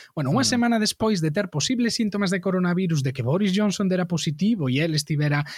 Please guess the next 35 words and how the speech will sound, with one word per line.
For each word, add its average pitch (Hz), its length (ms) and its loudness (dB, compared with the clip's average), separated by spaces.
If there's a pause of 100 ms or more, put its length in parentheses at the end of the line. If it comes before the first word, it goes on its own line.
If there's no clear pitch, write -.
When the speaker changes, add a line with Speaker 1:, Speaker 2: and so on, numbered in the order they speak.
(180)
Speaker 1:
moi 139 160 0
preto 151 320 -2
del, 269 160 -2
pois 269 240 0
decide 220 440 -2
facer 135 360 -4
iso, 107 320 -10
non? 226 160 -8 (320)
Lóxicamente, 160 560 0
el 175 80 0
di 262 160 -2
que 139 80 0
non, 147 240 2
que - 80 -10
chega 139 320 -2
ali, 285 240 2
que - 160 -6
non 139 160 2
tivo 139 240 -2
ningún 139 320 -2
tipo 139 240 -4
de 139 80 -2
contacto 139 560 -4
cos 117 320 -6
seus 190 160 0
pais, 294 480 -4 (400)
pero 302 320 -2 (320)
para 262 240 0
facer 247 720 -2
a 139 240 0
historia 170 460 0
aínda 180 180 0
moito 247 320 -2
máis 247 240 0
graciosa, 226 640 -2